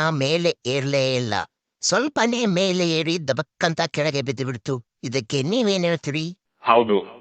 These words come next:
Speaker 2: ನಮ್ ಏರ್ ಇಂಡಿಯಾ ಏರ್ಲೇ ಇಲ್ಲ. ಅದ್ರ ಬಗ್ಗೆ ಏನಂತ ಹೇಳಿಪ್ಪ ಸುಜಿತ, ನಂಗೋ ಬಾಳ್ ಬೇಜಾರಾಗೈತಿ. ನಾನು ವಿಮಾನದ ಸಾಮಾನ ಬಿದ್ದ ಜಾಗಕ್ಕೆ ಹೋಗಿ ಫೋಟೋ ಶೂಟ್ ಮಾಡಿಸ್ಕೊಂಡೆ. ಅವ್ನ ಯಾವನೋ ಒಬ್ನ ಆಡ್ಕೊಂಡ್ ಉಳ್ದಿದ್ನಲ್ಲ,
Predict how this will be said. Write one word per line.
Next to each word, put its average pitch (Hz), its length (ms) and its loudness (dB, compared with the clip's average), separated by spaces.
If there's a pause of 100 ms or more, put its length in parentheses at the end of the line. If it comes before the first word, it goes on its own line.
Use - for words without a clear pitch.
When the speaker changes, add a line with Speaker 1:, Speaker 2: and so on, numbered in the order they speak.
(200)
Speaker 2:
ನಮ್ 95 240 2
ಏರ್ 107 300 4
ಇಂಡಿಯಾ 101 540 4
ಏರ್ಲೇ 98 440 4
ಇಲ್ಲ. 95 180 0 (640)
ಅದ್ರ 92 240 4
ಬಗ್ಗೆ 95 500 4
ಏನಂತ 98 300 0
ಹೇಳಿಪ್ಪ 92 420 2 (220)
ಸುಜಿತ, 90 360 -2 (760)
ನಂಗೋ 101 300 4
ಬಾಳ್ 104 280 4
ಬೇಜಾರಾಗೈತಿ. 95 1040 0 (380)
ನಾನು 110 260 4 (460)
ವಿಮಾನದ 135 500 4
ಸಾಮಾನ 127 440 4 (120)
ಬಿದ್ದ 117 220 -2
ಜಾಗಕ್ಕೆ 107 480 2
ಹೋಗಿ 98 460 4
ಫೋಟೋ 95 340 -2
ಶೂಟ್ 98 200 -4
ಮಾಡಿಸ್ಕೊಂಡೆ. 92 540 -2 (720)
ಅವ್ನ 95 180 2
ಯಾವನೋ 98 300 4
ಒಬ್ನ 107 200 2
ಆಡ್ಕೊಂಡ್ 113 540 4
ಉಳ್ದಿದ್ನಲ್ಲ, 107 480 2